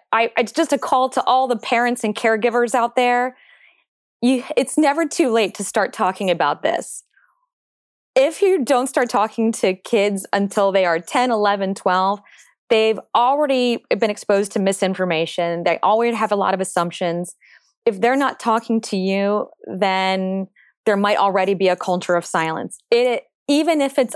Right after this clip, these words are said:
awkward, even if you don't know where to start, it is so incredibly important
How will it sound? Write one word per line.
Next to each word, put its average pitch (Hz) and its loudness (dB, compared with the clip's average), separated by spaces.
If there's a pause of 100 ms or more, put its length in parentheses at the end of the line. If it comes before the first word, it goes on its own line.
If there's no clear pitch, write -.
awkward, 196 0 (140)
even 277 0
if 277 -4
you 226 2
don't 214 0
know 208 0
where 180 2
to 185 -4
start, - -2 (320)
it 226 4
is 226 0
so 254 2
incredibly 226 -2
important 202 -2